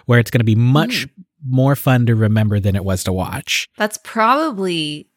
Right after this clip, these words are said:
Speaker 2: that, I mean, that rings so true, I feel like, with my experience of this film. It's like, I remember it, but I don't remember it. <laughs>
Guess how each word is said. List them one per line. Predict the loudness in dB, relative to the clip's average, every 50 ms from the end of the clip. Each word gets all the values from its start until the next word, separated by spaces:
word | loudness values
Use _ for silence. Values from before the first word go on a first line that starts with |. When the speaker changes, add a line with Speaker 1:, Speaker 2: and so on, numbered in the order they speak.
| _
Speaker 2:
that, | -4 -2 -2 0 0 0
I | 0
mean, | 0 0 -2 -4 -4 -6 -8 -12 _ -10 -4
that | -2 -2 -2 -2
rings | -2 -2 -2 -2 -2 -4 -6 -6
so | -4 -4 -2 -2 -2
true, | -4 -8 -6 -4 -2 -2 0 -2 -2 -4 -6 -10 -14 _ _ _ _ _ _ _ _
I | 0 0 0 0
feel | -2 -2 -2 0 0
like, | 0 0 0 -2 -4 -6 -12 _ _ _ _ _ _ _ _ _ -8
with | -4 -4 -2 -4 -4 _ _ _ _ _
my | -2 -2 -2
experience | -2 -4 -4 -2 -2 -2 -2 -4 -6
of | -12 -12
this | -12 -12 -10 -4
film. | -2 0 0 0 -2 -6
It's | -8 -6
like, | -6 -6 -4 -4
I | -2 -2 -2
remember | -2 -2 -4 -4 -2 -2 -2 -2 -2 -2 -2 0 0 0
it, | 0 0 -2 -4 -6 _ _ _ _ _ _ _ _ _ _ _
but | -8 -6
I | -6 -6 -8
don't | -6 -4 -2 0 0 0 -2 -4
remember | -6 -6 -4 -6 -6 -6 -8 -10 -8
it. | -8 -8 -10 -12 -14 _ _ -20 -20 0 2 2 2 4 2 2 2 0 -2 0 -2 -2 -2 -2 -4 -6 -2 2
<laughs> | 4 4 4 4 0 -4 -8 -4 -4 -4 -4 -4